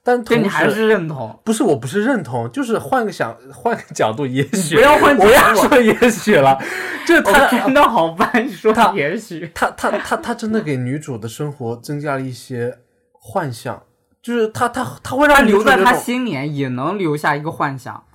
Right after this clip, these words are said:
Speaker 2: 不是说一定要在一起才能留下一个
Speaker 1: 不是啊。
Speaker 2: 这样的美好。
Speaker 1: 呃，反，反，反，反，反正就说不清楚。但是说实在话，我真的
Speaker 2: 你急了。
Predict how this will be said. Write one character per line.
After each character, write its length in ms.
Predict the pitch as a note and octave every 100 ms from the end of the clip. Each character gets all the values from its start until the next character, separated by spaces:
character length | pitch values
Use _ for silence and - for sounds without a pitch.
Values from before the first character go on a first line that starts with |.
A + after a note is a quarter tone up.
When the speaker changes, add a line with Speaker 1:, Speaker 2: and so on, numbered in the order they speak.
| _ _ _ _ _ _
Speaker 2:
不 120 | F3
是 80 | A3
说 180 | A#3
一 140 | A3+ F3
定 120 | G3
要 80 | G3
在 220 | G#3+ F#3
一 80 | D3+
起 220 | - C3
才 120 | D3+
能 140 | C#3+ C#3+
留 140 | C#3+
下 180 | D3 C3+
一 80 | C3+
个 280 | C3 A#2+ - _ - _
Speaker 1:
不 100 | A3
是 80 | -
啊。 0 |
Speaker 2:
这 60 |
样 100 | C#3+
的 60 | C#3
美 100 | A#2+
好。 240 | B2 - - _ _ _ _
Speaker 1:
呃， 100 | A3
反， 260 | - -
反， 140 | - A3+
反， 180 | A#3+ A3
反， 180 | A#3
反 160 | A3 A#3
正 120 | A#3+
就 120 | A#3
说 200 | B3 -
不 80 | A3
清 180 | G#3+ A3
楚。 80 | F#3+ - A#3+ _
但 140 | C4+ C4
是 80 |
说 180 | G#3+ A#3
实 160 | G#3+ B2+
在 120 | D#3+
话， 160 | E3+ C#3
我 260 | B2+ B2
真 180 | A#2+ E3+
的 140 | E3
Speaker 2:
你 60 | C#3+
急 280 | B2+ B2+ C#3
了。 240 | E3 F#3